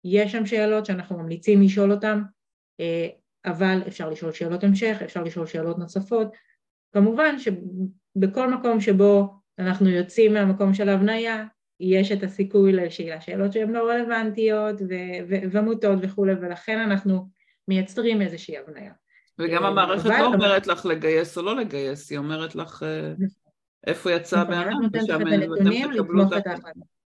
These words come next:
Speaker 1: בדיוק, כלי תומך החלטה לחלוטין.
Speaker 2: אוקיי.
Speaker 1: אז
Speaker 2: עוד, עוד
Speaker 1: זה דבר
Speaker 2: התנגדויות
Speaker 1: אחד,
Speaker 2: ש-,
Speaker 1: ואני
Speaker 2: כן.
Speaker 1: וההתנגדות השנייה זה, אני חושבת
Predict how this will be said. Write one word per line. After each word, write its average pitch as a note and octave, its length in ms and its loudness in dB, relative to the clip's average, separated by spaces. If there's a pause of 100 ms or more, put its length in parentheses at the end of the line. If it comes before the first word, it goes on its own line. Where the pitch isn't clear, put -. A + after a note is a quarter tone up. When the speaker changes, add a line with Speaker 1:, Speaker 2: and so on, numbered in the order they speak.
(800)
Speaker 1:
בדיוק, E3+ 500 2
כלי A#3+ 200 0
תומך G#3 300 4
החלטה F3 380 -4
לחלוטין. D3+ 560 -12 (800)
Speaker 2:
אוקיי. D#3+ 240 -14 (480)
Speaker 1:
אז E3+ 240 -12
Speaker 2:
עוד, F3+ 260 -4
עוד G3+ 220 -2
Speaker 1:
זה B3 80 2
דבר A#3+ 100 2
Speaker 2:
התנגדויות G#3+ 360 2
Speaker 1:
אחד, A#3 140 0
Speaker 2:
ש-, A#3 40 -6
Speaker 1:
ואני G3+ 280 0 (520)
Speaker 2:
כן. F3+ 220 -6 (760)
Speaker 1:
וההתנגדות A#3+ 680 -2
השנייה E4+ 440 -6
זה, G3 420 4
אני G3+ 140 2
חושבת C#4+ 320 -8